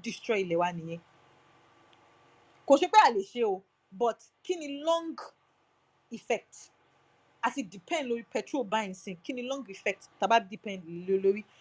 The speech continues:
Àti wípé Port Harcourt ti ń, ó ti ń ní problem in, in terms of air pollution. So, tá bá ń wo economic gain, a gbọ́dọ̀ wo future. And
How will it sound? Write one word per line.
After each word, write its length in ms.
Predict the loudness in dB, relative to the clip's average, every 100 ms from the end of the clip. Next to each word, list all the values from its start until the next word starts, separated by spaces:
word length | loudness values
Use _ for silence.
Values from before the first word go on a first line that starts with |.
| -4 -2
Àti 200 | 0 0
wípé 120 | -2 -2
Port 140 | 2
Harcourt 300 | 2 2 -4 -4
ti 100 | -10
ń, 60 | -12 _ -6
ó 100 | -6
ti 100 | -8
ń 60 | -12
ní 80 |
problem 420 | -4 -4 -2 -4 -6
in, 100 | -16 _ -10
in 80 |
terms 220 | -6 -4 -4
of 120 | -6 _ _ -4
air 240 | -2 -2 -6 -4
pollution. 520 | -4 -4 -8 -8 -10 _ _ _ _ _ _ _ _ _ _
So, 300 | 0 2 2 _ _ 0
tá 100 | 2
bá 80 | 2 -2
ń 120 | -4
wo 80 | -2
economic 480 | -4 -6 -10 -12 -10 -10 -2
gain, 240 | -2 -2 -4 0
a 80 |
gbọ́dọ̀ 380 | 4 4 4 0
wo 200 | -2 -4 -6 _ _ _ -10
future. 420 | -10 -4 -4 -4 _ _ _ _ 0
And 240 | 2 2